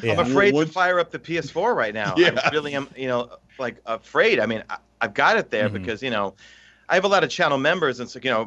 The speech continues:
Speaker 2: 'cause I stream on YouTube. I don't stream on Twitch.
Speaker 1: Yeah.
Speaker 2: And w-, we have a thing called channel members, which is like Twitch, where, um, you pay four nine nine a month, and it's like a Twitch subscription. I have channel
Speaker 1: Yeah.
Speaker 2: members, you know, so I have a private Discord with them, and we have a Mesa Army clan that's going on right now. And we also,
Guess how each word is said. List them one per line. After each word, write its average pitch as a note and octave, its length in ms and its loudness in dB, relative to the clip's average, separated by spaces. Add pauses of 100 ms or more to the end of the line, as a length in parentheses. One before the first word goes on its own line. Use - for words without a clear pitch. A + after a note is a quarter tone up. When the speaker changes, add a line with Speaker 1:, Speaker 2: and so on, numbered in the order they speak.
Speaker 2:
'cause - 220 -6
I D#3 140 4
stream F3 340 -2
on C#3 140 2
YouTube. A#2+ 420 -4 (160)
I A#2+ 80 2
don't B2 140 2
stream B2 240 0
on G#2 100 0
Twitch. F2+ 320 -6
Speaker 1:
Yeah. G#2 160 -2
Speaker 2:
And G2 220 0
w-, G2+ 180 -6 (300)
we D#3+ 80 2
have D#3 80 4
a - 20 0
thing E3 100 4
called C#3+ 140 4
channel C#3 240 2
members, C3+ 400 0
which B2 160 -6
is A#2+ 140 -8
like G#2+ 160 0
Twitch, - 480 -4
where, G2+ 340 2 (380)
um, A2 320 2
you A#2 100 -6
pay B2 160 0
four B2+ 220 2
nine B2 140 4
nine A2+ 260 0
a - 20 -4
month, A#2+ 300 2
and G#2 80 -6
it's G#2 80 -10
like G2+ 100 -10
a - 60 -14
Twitch A#2+ 240 -4
subscription. - 400 -6
I B2 60 2
have B2 100 0
channel A#2+ 280 0
Speaker 1:
Yeah. G3+ 100 2
Speaker 2:
members, - 360 -8
you G2 60 -6
know, - 60 -20 (100)
so - 100 -8
I G#2+ 40 0
have G2 60 -4
a F#2+ 60 -12
private G2+ 300 -4
Discord C#3+ 340 0
with C3 140 -2
them, A#2+ 260 2
and G#2 140 -2
we G#2+ 80 0
have G2+ 100 0
a G2+ 60 -4
Mesa G#2+ 320 -4
Army G2+ 260 0
clan C3 400 0
that's B2 160 -2
going A#2+ 300 -2
on A2+ 320 2 (320)
right A#2 140 0
now. A2 340 4
And G#2 160 -4
we A2 100 -2
also, A2 480 0